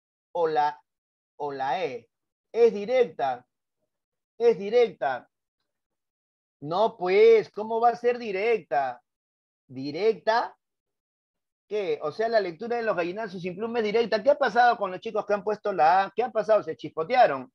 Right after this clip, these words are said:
Es indirecta. ¿Cuál es la respuesta? Ah, la nueve, ¿cuál es? La E, pues. No se quinceen, pues. Nueve es la E. La diez. ¿Cuál es la respuesta de la diez? ¡Wow!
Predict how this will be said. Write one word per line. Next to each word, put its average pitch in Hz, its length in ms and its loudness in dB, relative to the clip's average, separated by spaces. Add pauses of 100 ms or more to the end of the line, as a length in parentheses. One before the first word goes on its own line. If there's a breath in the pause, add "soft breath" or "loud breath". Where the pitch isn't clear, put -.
(540)
Es 185 120 -16
indirecta. 208 960 0
¿Cuál 226 160 -4
es 247 60 -4
la 247 100 0
respuesta? 190 840 -2 (1000)
Ah, 196 540 0
la 156 200 -4
nueve, 214 300 -2
¿cuál 214 240 0
es? 180 440 -2 (420)
La 143 320 0
E, 226 220 0
pues. 180 560 -4
No 202 160 -8
se 233 140 -2
quinceen, 180 600 -4
pues. 165 340 -2
Nueve 190 340 -8
es 185 40 -6
la 156 240 -2
E. 139 280 -4 (560)
La 175 240 4
diez. 214 500 -2 (540)
¿Cuál 214 260 0
es 240 80 -2
la 226 100 2
respuesta 214 540 -2
de 208 120 -2
la 170 120 -2
diez? 180 480 -4 (140)
¡Wow! 143 560 0